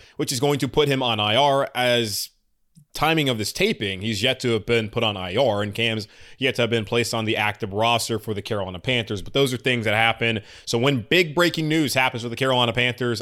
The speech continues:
I'm right here to give you an emergency episode. But in the meantime, you can check the episodes out on Mondays, Tuesdays, Wednesdays, Thursdays, and Fridays. And typically, when a one o'clock game occurs, six P M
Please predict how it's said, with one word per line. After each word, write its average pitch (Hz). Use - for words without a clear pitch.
I'm 117
right 113
here 110
to 123
give 113
you 117
an 110
emergency 107
episode. 113
But 110
in 127
the 127
meantime, 117
you 101
can 98
check 113
the 117
episodes 110
out 107
on 104
Mondays, 110
Tuesdays, 107
Wednesdays, 104
Thursdays, 101
and 87
Fridays. 156
And 180
typically, 147
when 127
a 123
one 131
o'clock 127
game 120
occurs, 175
six -
P 147
M 139